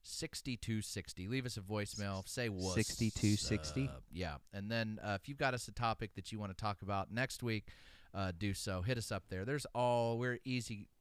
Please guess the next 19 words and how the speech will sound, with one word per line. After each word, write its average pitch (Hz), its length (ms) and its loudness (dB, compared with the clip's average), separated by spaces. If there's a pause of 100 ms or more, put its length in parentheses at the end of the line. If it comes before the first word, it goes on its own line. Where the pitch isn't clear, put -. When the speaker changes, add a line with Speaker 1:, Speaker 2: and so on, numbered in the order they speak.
(120)
Speaker 1:
uh, 101 240 2
to - 80 -8
get 95 140 -2
a 90 80 0
hold 92 180 0
of. 82 180 -2
And, 101 280 -2
and 120 180 -2
next 143 260 -2
week 131 200 -2
we're 123 80 -4
gonna 117 180 -2
be 113 140 -2
able 107 140 0
to 101 60 -2
take 104 280 0
calls. 117 480 4 (560)
And, 147 680 4 (560)
um, 127 480 6